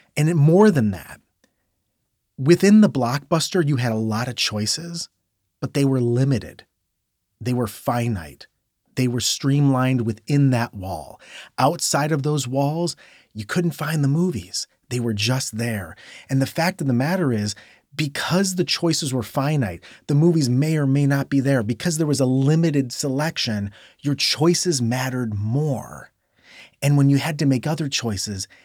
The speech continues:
it led you on other great adventures and made you watch films you never would watch in the first place. It was a richer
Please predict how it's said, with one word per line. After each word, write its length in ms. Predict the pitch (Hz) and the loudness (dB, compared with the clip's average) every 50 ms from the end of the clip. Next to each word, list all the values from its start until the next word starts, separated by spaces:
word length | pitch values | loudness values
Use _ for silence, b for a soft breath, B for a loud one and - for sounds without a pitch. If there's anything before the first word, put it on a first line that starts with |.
| b b - | b b -10
it 120 | 165 - | -8 -4
led 260 | 175 151 151 160 139 135 | -2 -2 0 0 0 0
you 100 | 156 139 | 0 0
on 160 | 139 139 139 - | 0 0 -2 -4
other 220 | 151 147 165 143 | -4 -4 -4 -4
great 260 | 135 160 156 151 143 | -4 -4 -4 -2 -2
adventures 540 | 143 127 135 151 160 165 - 147 139 127 - | -2 -2 -2 -2 -4 -2 -2 -2 -2 -2 0
and 160 | - 131 135 | 0 0 2
made 180 | 147 160 147 135 | 2 0 0 -2
you 80 | 156 | -2
watch 320 | 143 151 151 143 143 - - | -2 -2 -2 -2 -2 -4 -6
films 380 | - - 170 170 170 156 127 | -4 -2 0 0 0 0 0
you 80 | 143 135 | 0 0
never 280 | 135 147 151 151 170 165 | 2 0 0 0 0 0
would 140 | 160 147 | 0 0
watch 300 | 147 151 147 151 - - | -2 -2 -4 -4 -4 -4
in 80 | 156 147 | -2 -4
the 40 | 147 | -4
first 380 | 143 - 165 156 170 - - | -4 -8 -10 -10 -10 -12 -12
place. 400 | - - 87 76 - - - - - b b b b b b b b b b b _ - | -12 -12 -12 -12 -12 -12 -12 -12 -12 b b b b b b b b b b b _ -4
It 140 | 165 170 | -2 0
was 160 | 175 165 151 139 | 2 2 2 2
a 80 | 139 | 2
richer 880 | 120 110 104 107 117 135 156 - - - - 110 107 90 87 - - | 0 -2 -2 0 2 2 2 2 0 -2 -2 -2 -4 -6 -12 -18 -20